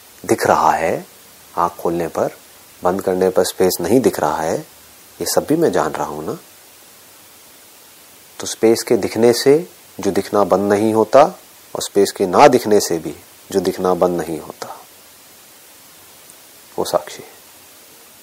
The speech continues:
दिखना is again a wrong word यहाँ पर, टेक्निकली अगर एक्यूरेटली हम देखें तो,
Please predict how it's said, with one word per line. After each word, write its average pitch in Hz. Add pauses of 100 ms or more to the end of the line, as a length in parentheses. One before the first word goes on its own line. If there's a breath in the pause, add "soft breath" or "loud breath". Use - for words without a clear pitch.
(560)
दिखना 98
is 107
again 104 (140)
a 92
wrong 95
word 87
यहाँ 85
पर, -
टेक्निकली 87
अगर 85 (500)
एक्यूरेटली 92
हम 85
देखें 80
तो, 156